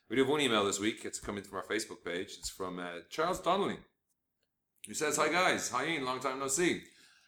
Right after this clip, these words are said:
Had to post this now or sit up until three A M. Question. Why has Disney made Maleficent so touchy-feely?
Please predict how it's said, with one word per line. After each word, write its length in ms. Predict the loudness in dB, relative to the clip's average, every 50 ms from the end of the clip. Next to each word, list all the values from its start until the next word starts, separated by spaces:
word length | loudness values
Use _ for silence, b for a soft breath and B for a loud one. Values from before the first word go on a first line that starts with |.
| B B -2
Had 140 | -2 -2 -2
to 80 | 2
post 260 | 4 4 4 4 4
this 140 | 2 0 0
now 240 | 2 2 2 2 2
or 80 | 2 2
sit 200 | 2 2 0 -2
up 120 | -2 -4
until 180 | -4 -2 -2 -2
three 260 | -2 -2 0 2 2
A 40 | 2
M. 240 | 2 2 2 0 -2 -6 -12 _
Question. 460 | 2 4 4 4 2 0 -2 -4 -6 -10 -14 _
Why 220 | -4 -2 0 0
has 220 | 0 0 -2 -2
Disney 360 | -2 -2 -4 -2 -2 -4 -4 -2
made 280 | 0 0 0 0 0
Maleficent 420 | -2 -4 -4 -2 -4 -4 -4 -2 -2
so 160 | -2 -2 -2
touchy-feely? 760 | -2 -2 -4 -4 -4 -6 -8 -4 -2 0 0 0 0 -4 -8